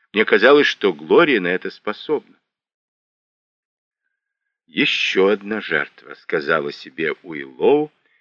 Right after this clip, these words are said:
и ужаснулась, осознав, что невольно беззвучно прошептала это, но так, что Сьюзен могла прочитать слова по её губам.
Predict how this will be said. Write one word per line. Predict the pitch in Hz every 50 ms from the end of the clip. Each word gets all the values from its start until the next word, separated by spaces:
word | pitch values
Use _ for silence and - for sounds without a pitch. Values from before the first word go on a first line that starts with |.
| _ _
и | _ 87 101
ужаснулась, | 101 98 87 98 82 - - - 82 90 110 147 160 147 - -
осознав, | 95 - - 85 76 65 67 82 110 143 143 -
что | - - - 107 95 - - -
невольно | 92 90 82 - - 131 143 151 143 131 120
беззвучно | 107 90 78 101 110 98 76 73 71 69 65 73 127 139 - - - 120 110
прошептала | - - 104 110 - - - - - _ - 95 - 139 64 64
это, | 64 62 62 - _ _ _ _ _ _ _ _ - _ _ _ _ _ _ _ _
но | - 113 127
так, | - 175 185 180 - - -
что | - - - - - 107 101 92
Сьюзен | - - - 147 190 175 160 170 160 135 98
могла | 101 98 87 85 92 123 143
прочитать | - - 104 101 - - - - 104 117 110 - -
слова | - - - - 85 82 76 71 87 110 123 120
по | - 92
её | 82 76 69 69 82 87
губам. | 87 90 85 76 78 73 64 64 -